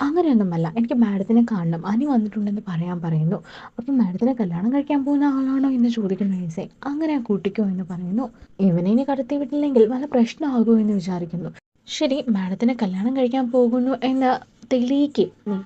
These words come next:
എന്നിട്ട് അതിന് ശേഷം പോകാമെന്ന്" പറയാണ്. "അനി വന്നിട്ടുണ്ടെന്ന് പറ, മാഡം തന്നെ എന്നെ അകത്തേക്ക് കയറ്റി വിടും." അങ്ങനെ എസ് ഐ നന്ദുവിനോട് വന്നിട്ട് പറയുന്നുണ്ട്, "അനി എന്നൊരാൾ കാണാൻ വന്നിട്ടുണ്ടെന്ന്." "ഈശ്വര, അനിയോ?" എന്ന് പറഞ്ഞിട്ട്, "ഇപ്പൊ ഞാൻ തിരക്കിലാണെന്ന് പറയുന്ന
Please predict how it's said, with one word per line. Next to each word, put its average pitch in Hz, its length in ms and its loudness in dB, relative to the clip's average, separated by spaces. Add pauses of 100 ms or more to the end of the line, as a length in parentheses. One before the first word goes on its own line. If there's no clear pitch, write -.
(160)
എന്നിട്ട് 269 300 2
അതിന് 262 240 0
ശേഷം 233 360 -2
പോകാമെന്ന്" 208 560 0
പറയാണ്. 185 440 -6 (180)
"അനി 277 220 2
വന്നിട്ടുണ്ടെന്ന് 233 640 -2
പറ, 180 220 -4 (300)
മാഡം 202 320 0
തന്നെ 208 280 -2
എന്നെ 202 200 -6
അകത്തേക്ക് 196 380 -4
കയറ്റി 190 300 -2
വിടും." 202 260 -2 (500)
അങ്ങനെ 311 320 -2
എസ് 247 300 0
ഐ 233 100 4
നന്ദുവിനോട് 202 540 0
വന്നിട്ട് 226 300 2
പറയുന്നുണ്ട്, 220 560 0 (120)
"അനി 180 260 -2
എന്നൊരാൾ 277 480 0
കാണാൻ 262 380 -2
വന്നിട്ടുണ്ടെന്ന്." 190 720 -4
"ഈശ്വര, 226 360 -2 (280)
അനിയോ?" 208 500 -4
എന്ന് 262 180 -2
പറഞ്ഞിട്ട്, 233 500 0 (100)
"ഇപ്പൊ 233 180 -2
ഞാൻ 247 220 -2
തിരക്കിലാണെന്ന് 233 720 0
പറയുന്ന 208 460 0